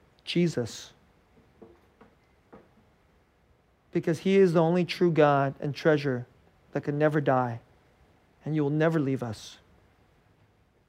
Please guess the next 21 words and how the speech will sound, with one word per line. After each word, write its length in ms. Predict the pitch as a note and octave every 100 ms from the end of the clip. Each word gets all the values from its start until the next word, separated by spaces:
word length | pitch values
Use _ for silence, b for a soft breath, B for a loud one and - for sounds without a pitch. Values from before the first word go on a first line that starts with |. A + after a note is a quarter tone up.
| _ _ _
We'll 120 | D#3+
never 280 | D#3 E3 F3
be 160 | E3 E3+
in 120 | D3+
danger 520 | D#3+ E3 C#3+ C3+ B2+ - _ _ _ _ _ _ -
of 80 | C3
jumping 320 | D#3+ D#3+ D#3+
off 160 | D3+
a 40 | C#3
building. 420 | C3+ D#3 D3 B2 - _ _ _ _ _ _ _ _ _ _ - - - _ _ _ _ _
We 120 | F3+
won't 260 | F#3 F#3 F3+
even 180 | E3+ D#3+
be 140 | E3+
in 100 | E3
danger 340 | D#3 D#3+ D#3 D#3+
of 60 |
hellfire 680 | C#3+ F3+ - D3 C#3 C3+ C#3 _ _ _ _ _
or 80 | -
your 140 | D#3 D3+
rejection, 680 | D3+ E3+ E3+ - C3 B2+